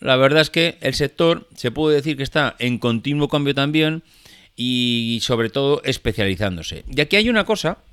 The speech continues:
que alguien podría pensar, bueno, y si el sector está especializándose, ¿por qué las plazas de abasto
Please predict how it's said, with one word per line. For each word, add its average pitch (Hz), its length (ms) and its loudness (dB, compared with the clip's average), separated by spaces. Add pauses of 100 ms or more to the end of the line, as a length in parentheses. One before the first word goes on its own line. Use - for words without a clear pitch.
(160)
que 98 320 -8
alguien 107 480 -6
podría 104 300 -2
pensar, 92 480 -2
bueno, 156 180 -6
y 95 80 -6
si 90 140 -10
el 82 60 -10
sector 87 280 -6
está 156 180 -4
especializándose, 131 840 -6 (540)
¿por 92 180 -8
qué 104 100 -6
las 117 200 -6
plazas 110 360 -4
de 98 60 -6
abasto 98 480 -8